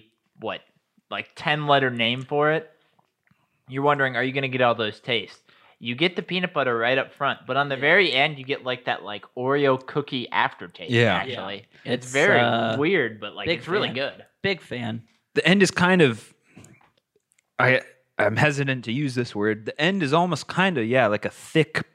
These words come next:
Speaker 3: Oreo pastry.
Speaker 2: Mm-hmm.
Speaker 3: Like, it's kinda thick at the end. But, yeah, you get the peanut butter and, like, the oatmeal stout portion of it right up front, like, right away. And I,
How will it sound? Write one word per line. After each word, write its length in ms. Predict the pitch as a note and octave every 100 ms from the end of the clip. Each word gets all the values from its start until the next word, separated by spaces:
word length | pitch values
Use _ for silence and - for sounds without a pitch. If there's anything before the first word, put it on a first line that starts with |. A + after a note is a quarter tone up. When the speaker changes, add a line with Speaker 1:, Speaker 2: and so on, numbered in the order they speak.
| _ _ _ -
Speaker 3:
Oreo 460 | A#2+ C3 A#2+ G#2+ -
pastry. 680 | - B2+ B2 - - - _
Speaker 2:
Mm-hmm. 220 | D#3 D3+ B2+
Speaker 3:
Like, 120 | A2+
it's 80 | -
kinda 260 | E3+ E3
thick 440 | - - - E3 -
at 120 | -
the 120 | C#2+
end. 380 | F#2 E2 E2+ - _ _ _ -
But, 240 | G2+ G2+ -
yeah, 160 | C3+
you 160 | A#2 G#2+
get 180 | C3+ -
the 80 |
peanut 400 | - - F3+ E3
butter 380 | - C#3 C3+ C3
and, 260 | C3 A2+ G#2
like, 280 | G#2+ G#2 -
the 500 | G#2+ A2 G#2+ G#2 - - - _
oatmeal 360 | C#3+ D3 B2 A2
stout 540 | - - C#3 B2+ - _ _ _ _ _
portion 340 | - G#2+ - G2+
of 140 | F#2+
it 60 | F#2+
right 380 | F#2 G#2+ B2+ A#2
up 200 | F2 _
front, 320 | - D#2 D#2+
like, 140 | E2+ G#2
right 240 | A#2+ C3
away. 440 | A2 G2+ G2 F2+ E2+
And 260 | G2+ F#2+
I, 240 | G2 G2+